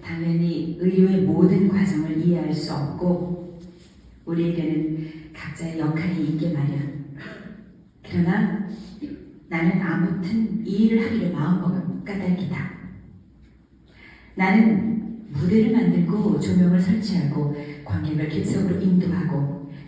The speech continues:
때로는 조연으로 등장하며 주연이 잘 연기할 수 있도록, 그래서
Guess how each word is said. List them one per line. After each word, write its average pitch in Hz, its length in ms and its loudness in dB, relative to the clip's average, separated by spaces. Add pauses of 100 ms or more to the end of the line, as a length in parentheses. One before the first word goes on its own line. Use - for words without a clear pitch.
때로는 156 680 0
조연으로 175 500 4
등장하며 165 800 2 (380)
주연이 175 420 -2
잘 180 320 -4
연기할 208 400 2
수 - 160 -2
있도록, - 460 -4 (840)
그래서 165 400 -2